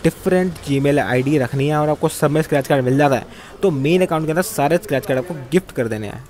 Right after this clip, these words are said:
Gift करने के बाद आपको main अकाउंट में स्क्रैच कर लेने हैं और scratch करने के बाद आपको main account में ही रिवॉर्ड मिल जाएगा। गलती से भी second account के अंदर हमने scratch मत कर लेना, क्योंकि वहाँ पे वो waste हो जाएगा, क्योंकि वहाँ पे बैंक account linked ही नहीं है, तो किसमें कैशबैक जाएगा। तो भाई, ये आपको ध्यान रख लेना है। और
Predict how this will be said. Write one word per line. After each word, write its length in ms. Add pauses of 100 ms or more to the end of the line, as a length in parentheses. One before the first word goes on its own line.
Gift 220
करने 300
के 100
बाद 200 (420)
आपको 200
main 240
अकाउंट 160
में 80
स्क्रैच 280
कर 160
लेने 200
हैं 80
और 100
scratch 320
करने 180
के 40
बाद 80
आपको 160
main 220
account 280
में 80
ही 60
रिवॉर्ड 300
मिल 140
जाएगा। 300 (140)
गलती 280
से 120
भी 80
second 300
account 220
के 80
अंदर 120
हमने 240 (360)
scratch 300
मत 140
कर 180
लेना, 240
क्योंकि 320
वहाँ 160
पे 120
वो 160
waste 280
हो 40
जाएगा, 200
क्योंकि 280
वहाँ 160
पे 80
बैंक 200
account 240
linked 200
ही 60
नहीं 120
है, 60
तो 80
किसमें 260
कैशबैक 280
जाएगा। 320 (500)
तो 80
भाई, 160
ये 160
आपको 260
ध्यान 220
रख 160
लेना 180
है। 60
और 140